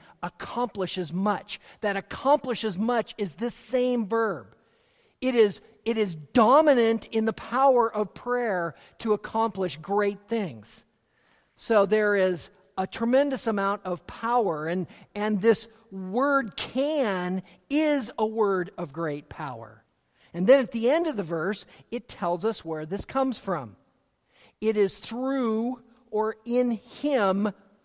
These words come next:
who strengthens me." Now, it's important that we see this because without that, we might think, "Well, somehow Paul did this on his own." Paul was an amazing man. Paul was a man who was imbued probably with all of the spiritual gifts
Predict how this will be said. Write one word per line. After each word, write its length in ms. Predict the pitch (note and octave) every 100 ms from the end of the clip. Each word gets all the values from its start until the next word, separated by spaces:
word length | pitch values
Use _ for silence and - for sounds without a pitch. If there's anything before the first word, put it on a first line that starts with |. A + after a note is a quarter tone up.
| _
who 160 | - A3
strengthens 640 | - A#3 A3 G#3 F#3+ C#3
me." 260 | D#3+ B2 - _ _ _ _ _ _ - - -
Now, 240 | A#3 A3 C#3+ - -
it's 180 | A#3 A#3
important 400 | G#3+ B3 B3 A3
that 140 | G#3
we 100 | G3+
see 240 | - A3
this 220 | A3 C#4 -
because 360 | G#3+ - F#3+
without 360 | F3 - A3+ -
that, 160 | A#3+
we 80 | G#3
might 200 | G#3 G3
think, 160 | G#3+ G#3
"Well, 100 | G#3
somehow 360 | - B3+ A#3
Paul 680 | - - A#3+ A#3+ A#3 F3+ - - _ _ _ _
did 180 | G3 F3+
this 200 | F3 F#3
on 160 | E3+
his 220 | F3 C3+
own." 300 | D#3 C3+ F#2+ - _ _ _ _ _ _ _ _
Paul 260 | - C#4+ C4+
was 120 | A3+
an 60 |
amazing 440 | A3+ G#3+ G#3+ G#3+ G3+
man. 300 | G#3 C4 C3+ - _ _ _
Paul 320 | - A3+ A#3+ A#3+
was 120 | F#3
a 60 |
man 380 | G#3+ G#3 G#3 G#3
who 160 | F#3 G#3+
was 240 | G#3 F3+
imbued 500 | G3 F#3 F3+ A#3 G#3
probably 480 | - G#3+ A3 G#3 G#3+
with 160 | G#3 - -
all 440 | G#3 A#3+ C4 C4+
of 140 | G3+
the 60 | G3+
spiritual 580 | - - A#3+ A#3+ - G3+
gifts 560 | E3 A3 D3+ - -